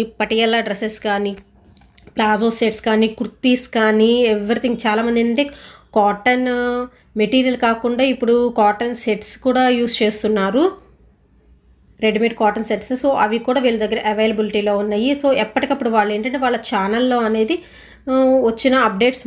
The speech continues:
మొత్తం మీకు అప్‌లోడ్ చేస్తూ ఉంటారు. So, వాళ్ళ ఛానల్ కానీ సబ్స్క్రైబ్ చేసుకుంటే హ్యాపీగా చూసేయచ్చు ఎప్పటికప్పుడు మోడల్స్ అనేవి.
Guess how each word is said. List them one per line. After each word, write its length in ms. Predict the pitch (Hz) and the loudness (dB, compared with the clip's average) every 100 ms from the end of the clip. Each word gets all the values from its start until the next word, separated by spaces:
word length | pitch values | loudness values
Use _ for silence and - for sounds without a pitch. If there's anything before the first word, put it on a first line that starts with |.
| 214 | -6
మొత్తం 280 | 220 - 269 277 | -6 -4 -4 -2
మీకు 220 | 269 240 208 | -2 -2 -4
అప్‌లోడ్ 300 | - 220 226 | -2 -2 0
చేస్తూ 240 | 214 214 226 208 | -2 0 0 0
ఉంటారు. 280 | 196 208 277 285 - | 2 2 2 0 2
So, 100 | 277 277 277 262 - _ 220 | 4 6 4 0 -16 _ 0
వాళ్ళ 140 | 220 233 | 0 0
ఛానల్ 240 | 247 240 233 | -2 -2 -2
కానీ 120 | 226 | -2
సబ్స్క్రైబ్ 400 | 233 - - 226 - | -6 -6 -6 -4 -2
చేసుకుంటే 480 | 214 - 220 220 311 320 254 | -4 -2 -2 0 0 0 0
హ్యాపీగా 320 | 202 240 247 247 | 0 2 0 0
చూసేయచ్చు 560 | 226 233 208 202 - 277 269 | -2 0 0 -2 -2 0 0
ఎప్పటికప్పుడు 400 | - 226 208 208 | 0 -4 -2 -2
మోడల్స్ 320 | 202 208 214 208 | 0 0 0 -2
అనేవి. 280 | 202 233 | 0 0